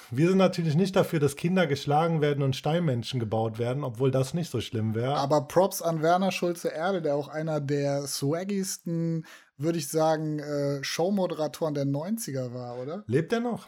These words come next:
Speaker 2: Ja, klar lebt er noch.
Speaker 1: Was mehr hätte der Jung,
Speaker 2: Hm,
Speaker 1: Hück?
Speaker 2: keine Ahnung.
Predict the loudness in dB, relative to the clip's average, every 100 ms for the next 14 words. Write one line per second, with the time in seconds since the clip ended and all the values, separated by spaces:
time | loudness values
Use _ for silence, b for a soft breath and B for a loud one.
0 | _ -14 -10 -6 -2 -2 -4 -8 -10 -10
1 | -8 -2 0 0 0 0 0 0 -2 -4
2 | -6 -4 -4 -4 -6 -6 -6 -8